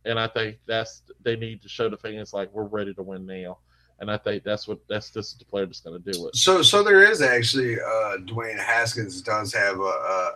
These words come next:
Speaker 2: a knock against him.
Speaker 1: What?
Speaker 2: Anytime he was pressured,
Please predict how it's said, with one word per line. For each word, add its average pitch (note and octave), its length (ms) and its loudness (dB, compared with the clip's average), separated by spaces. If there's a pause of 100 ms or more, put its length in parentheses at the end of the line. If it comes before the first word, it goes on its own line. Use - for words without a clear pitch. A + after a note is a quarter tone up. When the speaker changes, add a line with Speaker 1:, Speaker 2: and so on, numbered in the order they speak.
(100)
Speaker 2:
a A2 140 0
knock F#2+ 400 -2
against G2 460 -6
him. C3+ 280 -4 (580)
Speaker 1:
What? A#2+ 300 -2 (600)
Speaker 2:
Anytime D3 640 4
he C#3 120 4
was A#2+ 260 -2
pressured, C#3 720 0